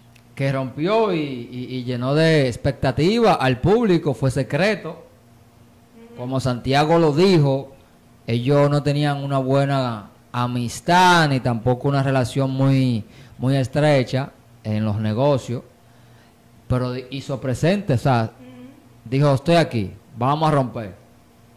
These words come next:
Speaker 1: Y todo el mundo lo espe-, oye, todo el mundo se lo gozó y fue una presentación excelente. Ahora, el cierre,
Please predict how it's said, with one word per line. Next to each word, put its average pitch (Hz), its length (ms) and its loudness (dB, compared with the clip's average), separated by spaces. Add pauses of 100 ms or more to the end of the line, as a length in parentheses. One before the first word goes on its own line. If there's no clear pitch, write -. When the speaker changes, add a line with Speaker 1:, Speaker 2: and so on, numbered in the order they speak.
(100)
Speaker 1:
Y 120 120 -8
todo 139 160 -4
el 143 60 -2
mundo 139 300 0
lo 139 100 4
espe-, 135 300 0
oye, 143 240 0
todo 131 140 -10
el 131 40 -10
mundo 135 260 -8
se 131 140 -6
lo 123 100 -6
gozó 190 760 2 (440)
y 139 160 0
fue 165 460 2
una 180 260 2
presentación 156 760 -2
excelente. 170 960 2 (240)
Ahora, 233 680 6
el 233 280 4
cierre, 208 760 4